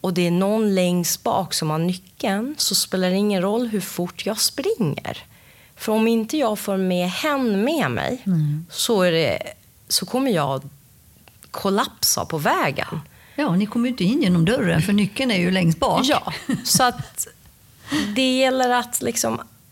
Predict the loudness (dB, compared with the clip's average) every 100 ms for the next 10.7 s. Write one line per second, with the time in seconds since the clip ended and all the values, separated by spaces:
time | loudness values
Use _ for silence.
0 | -6 -4 -6 -6 -6 -6 -2 0 2 0
1 | -2 -2 -4 -4 -4 -2 0 -2 -2 -2
2 | -2 0 0 0 0 -2 -2 -4 -2 0
3 | 0 0 -2 -2 -4 -8 -6 -2 0 -2
4 | -4 -4 -6 -6 -6 -6 -8 -16 -16 -20
5 | -20 -20 -20 -20 -20 -20 -6 -2 0 2
6 | 0 -2 -4 -2 -2 -2 -4 -6 -8 -20
7 | -14 -4 -2 0 0 -2 -6 -6 -4 -4
8 | -2 -2 -2 -2 -4 -6 -4 -2 -2 -4
9 | -6 -6 -4 -2 -2 -2 -2 -4 -4 -4
10 | -2 0 0 -2 -2 -4 -8